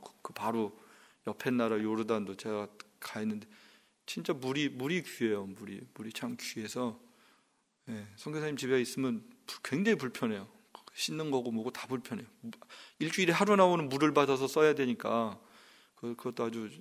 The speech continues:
쉽-, 쉽지 않더라고요. 그런데요, 참 제가 갔을 때 하나님의 은혜를 주셔서, 어, 일주일 동안 비가 왔어요.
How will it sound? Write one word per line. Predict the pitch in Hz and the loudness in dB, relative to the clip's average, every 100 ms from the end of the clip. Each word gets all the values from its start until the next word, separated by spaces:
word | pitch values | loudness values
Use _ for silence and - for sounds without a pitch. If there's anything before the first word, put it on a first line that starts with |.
| 226 | -10
쉽-, | - - | -8 -6
쉽지 | - - - - 123 | -4 -4 -4 -2 -4
않더라고요. | 101 98 - 117 131 - _ _ _ _ _ _ - | -4 -6 -10 -12 -16 -20 _ _ _ _ _ _ -10
그런데요, | 123 123 117 120 120 - _ | -2 0 2 0 -2 -14 _
참 | - - 123 - - _ _ _ - | -12 -6 -8 -8 -20 _ _ _ -10
제가 | - 117 120 | -8 -6 -6
갔을 | 120 107 - 113 | -6 -8 -6 -6
때 | - | -6
하나님의 | 127 120 110 | -4 -2 0
은혜를 | 110 120 113 | 0 0 -2
주셔서, | 107 - 107 113 113 - _ _ - - - - _ | -6 -10 -8 -6 -6 -12 _ _ -20 -20 -20 -20 _
어, | 107 | -6
일주일 | 117 113 - 120 | -2 -2 -2 -4
동안 | - 113 113 | -2 -2 -2
비가 | - 110 | -2 -2
왔어요. | 104 92 - 92 101 | -4 -4 -8 -10 -12